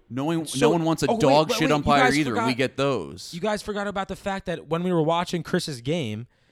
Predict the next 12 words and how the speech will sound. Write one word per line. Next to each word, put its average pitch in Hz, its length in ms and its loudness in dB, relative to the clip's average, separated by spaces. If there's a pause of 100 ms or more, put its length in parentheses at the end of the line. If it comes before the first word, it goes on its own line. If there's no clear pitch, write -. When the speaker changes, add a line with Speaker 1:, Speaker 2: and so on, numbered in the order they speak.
(240)
Speaker 2:
after 185 200 0
the 160 100 -2
first - 500 -2
inning, 131 520 -6
the 131 180 0
<laughs> - 20 4
robo 165 480 6
ump 170 160 0
started 151 500 -4
wor-, 160 180 -4
stopped 175 380 -4
working. 139 500 -2